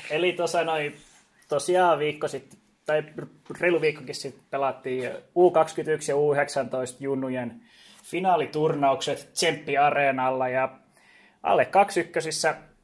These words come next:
mestaruuden vei tällä kertaa G F T. Kukisti finaalissa ehkä hieman yllä-, ennakkosuosikkina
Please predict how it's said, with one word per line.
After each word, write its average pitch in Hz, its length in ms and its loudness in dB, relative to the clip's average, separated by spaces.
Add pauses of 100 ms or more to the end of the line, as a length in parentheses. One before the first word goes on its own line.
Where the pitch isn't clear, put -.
(300)
mestaruuden 147 840 -4
vei 143 200 -4
tällä 147 340 -2
kertaa 139 640 -2 (160)
G 139 40 -6 (320)
F - 80 -8
T. - 120 -12 (1500)
Kukisti 165 360 -4
finaalissa 196 500 -2
ehkä 185 340 -2 (280)
hieman 180 320 -4 (180)
yllä-, 185 320 2
ennakkosuosikkina 165 880 0